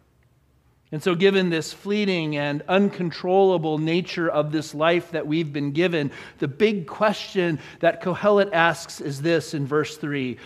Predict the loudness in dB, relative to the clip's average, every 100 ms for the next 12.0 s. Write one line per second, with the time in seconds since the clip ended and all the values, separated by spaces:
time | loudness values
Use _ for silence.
0 | -20 -8 0 0 2 -2 0 -4 -2 -4
1 | -4 -4 -2 0 2 2 0 -6 -18 _
2 | _ _ _ _ _ _ _ -2 0 2
3 | 2 6 8 8 6 4 2 2 2 2
4 | 0 -2 -4 -12 _ _ _ _ _ _
5 | _ _ _ -4 -2 -2 0 -2 -2 -2
6 | 0 0 -4 -8 -14 _ _ _ _ _
7 | _ _ -12 -8 -6 -8 -12 -16 -18 -20
8 | _ _ _ _ _ _ _ _ _ _
9 | -2 2 4 2 4 6 6 2 -8 -20
10 | _ _ 2 4 6 4 2 -4 -16 -20
11 | -4 2 4 4 6 6 8 4 2 -4